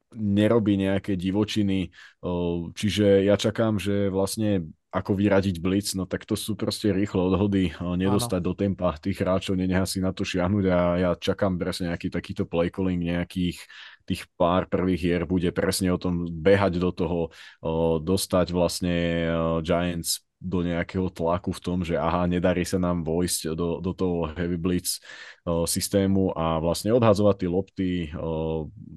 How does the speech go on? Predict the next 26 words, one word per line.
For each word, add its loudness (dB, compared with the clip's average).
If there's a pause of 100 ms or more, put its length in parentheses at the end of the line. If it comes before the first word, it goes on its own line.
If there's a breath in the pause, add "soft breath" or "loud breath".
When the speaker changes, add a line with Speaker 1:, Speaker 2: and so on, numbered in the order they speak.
(180)
Speaker 1:
voliť 0 (120)
kratšie 0
nejaké -2 (340 loud breath)
prihrávky 2
a 2
ľahšie -2
cesty -2
a 0
proste 2
kúskovať 0
si -4
to -2
ihrisko, -2
eh, -8 (400)
počkať -2
si -6
na -2
svoju -6
príležitosť, -4
nikde 0
sa -2
neponáhľať, -2
ísť -2
si -4
postupne, -4
lebo 2